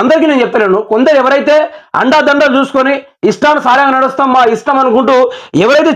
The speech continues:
చెలరేగిపోతున్న కొందరు గూండాగాళ్ళు ఉన్నారో వాళ్ళకి నేను చెప్తున్నా, రాబోయే రోజుల్లో స్థానిక ఎన్నికల్లో మీ బట్టలు కూడా తీసి కొట్టే రోజులు దగ్గరలోనే ఉన్నాయి. ఎట్లా కూడా తీసి కొడతారంటే మీకు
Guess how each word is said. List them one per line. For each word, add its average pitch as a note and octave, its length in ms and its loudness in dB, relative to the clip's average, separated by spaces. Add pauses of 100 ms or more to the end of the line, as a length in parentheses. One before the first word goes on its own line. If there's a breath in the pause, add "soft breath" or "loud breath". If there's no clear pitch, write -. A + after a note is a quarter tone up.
చెలరేగిపోతున్న C#4 720 2 (400 loud breath)
కొందరు C4 320 0
గూండాగాళ్ళు C4 460 2
ఉన్నారో A#3+ 220 0 (440)
వాళ్ళకి C#4 320 2
నేను C4+ 160 2
చెప్తున్నా, C4 320 0 (180)
రాబోయే C#4+ 380 2
రోజుల్లో C4+ 380 2
స్థానిక C4 300 0 (120)
ఎన్నికల్లో C4 380 0
మీ A#3 40 0 (120)
బట్టలు C#4+ 300 0
కూడా C4+ 160 2
తీసి A#3+ 200 -2
కొట్టే B3 240 0
రోజులు A#3+ 240 0
దగ్గరలోనే G3+ 360 -2
ఉన్నాయి. D3 160 -6 (360)
ఎట్లా D#4 240 0
కూడా C#4+ 180 2
తీసి C4+ 180 -2
కొడతారంటే B3+ 440 0 (520 loud breath)
మీకు C#4+ 320 0